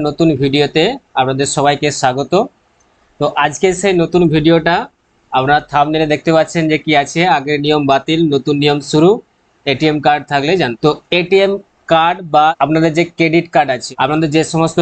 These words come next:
যে বিভিন্ন ধরনের যে ব্যাংকে যে ক্রেডিট কার্ডগুলো আছে,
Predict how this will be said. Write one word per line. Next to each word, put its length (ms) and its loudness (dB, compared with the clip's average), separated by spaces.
যে 100 4
বিভিন্ন 280 2
ধরনের 320 0
যে 60 0
ব্যাংকে 360 -2
যে 120 0
ক্রেডিট 300 -2
কার্ডগুলো 320 0
আছে, 180 -4